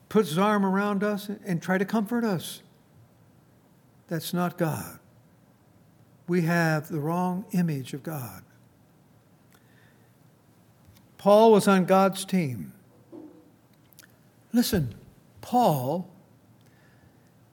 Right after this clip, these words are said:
he wrote two-thirds of the New Testament. He persecuted Christians.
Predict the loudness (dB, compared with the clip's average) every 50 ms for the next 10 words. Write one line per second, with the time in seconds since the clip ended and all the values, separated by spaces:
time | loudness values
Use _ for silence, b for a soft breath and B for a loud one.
0 | _ _ -2 0 2 4 6 6 6 6 4 0 0 0 0 2 2 4 4 4
1 | 4 2 0 0 2 4 4 4 2 2 0 -2 -2 -2 -4 -6 -6 -6 -8 -14
2 | -18 -20 -20 _ _ _ _ -20 _ _ _ _ _ _ _ _ _ _ _ _
3 | _ _ _ _ _ _ _ _ b b b b b b b 2 2 2 2 0
4 | -4 0 0 0 0 2 0 -2 -2 0 0 0 0 0 -2 -4 -4 -2 -2 -2
5 | -2 -4 -8 -8 -10 -10 -10 -16 -20 -20 -20 -20